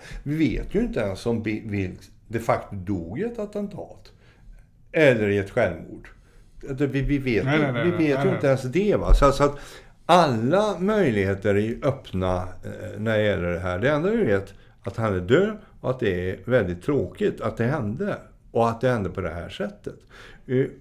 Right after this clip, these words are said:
Speaker 1: och debatten runt omkring, den måste vi tillåta, för vi har yttrandefrihet. Det är ingen tvekan om det. Och det är klart, det blir förbjudet först när någon av alla dessa som tycker att det var rätt att han dog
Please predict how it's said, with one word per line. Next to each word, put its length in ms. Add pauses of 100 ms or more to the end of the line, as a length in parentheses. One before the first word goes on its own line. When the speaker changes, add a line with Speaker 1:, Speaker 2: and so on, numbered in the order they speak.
(480)
Speaker 1:
och 140
debatten 1000
runt 260
omkring, 760 (1120)
den 220
måste 240
vi 100
tillåta, 640
för 140
vi 120
har 80
yttrandefrihet. 880
Det 180
är 20
ingen 180
tvekan 300
om 160
det. 200
Och 140
det 80
är 60
klart, 220
det 100
blir 260
förbjudet 680
först 420
när 160
någon 480
av 160
alla 220
dessa 500 (600)
som 320
tycker 600 (460)
att 140
det 60
var 120
rätt 220
att 140
han 140
dog 240